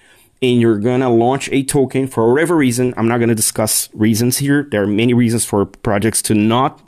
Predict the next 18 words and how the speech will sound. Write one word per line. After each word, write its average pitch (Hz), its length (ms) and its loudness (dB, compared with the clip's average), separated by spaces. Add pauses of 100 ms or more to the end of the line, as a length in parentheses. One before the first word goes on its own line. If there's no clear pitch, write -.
launch 143 280 -2
a 185 40 0
token. 127 480 -6 (320)
But 117 100 2
if 120 180 0
you 143 100 4
arrived 143 460 2
at 196 60 0
the 190 80 2
conclusion 165 680 0
that 117 160 0
you 120 120 4
need 127 260 2
a 160 40 2
token 147 460 0
in 123 240 0
your 139 180 2 (240)
project, 117 520 -4